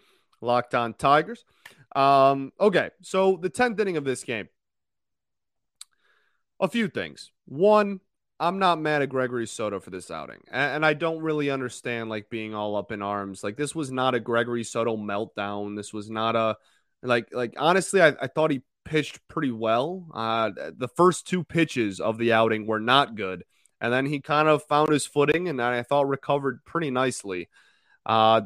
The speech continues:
this is a, a product of Rob Manfred. And I, I understand, oh, he, he's supposed to be the best reliever. He,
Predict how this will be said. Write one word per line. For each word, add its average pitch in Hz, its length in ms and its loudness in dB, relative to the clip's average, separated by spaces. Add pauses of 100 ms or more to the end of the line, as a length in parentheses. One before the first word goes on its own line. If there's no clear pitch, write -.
this 123 220 0
is 131 220 0
a, 120 420 2
a 113 260 -2 (160)
product 131 640 0
of 127 240 0
Rob 120 280 0
Manfred. 117 600 -6 (180)
And 101 400 -8
I, 123 380 4
I - 20 2
understand, 123 580 -2
oh, 123 220 2
he, 117 140 -6
he's - 320 -18 (120)
supposed 131 300 -6
to - 60 -20
be 127 100 0
the 120 100 -4
best 120 300 0
reliever. 117 460 0
He, 120 200 -6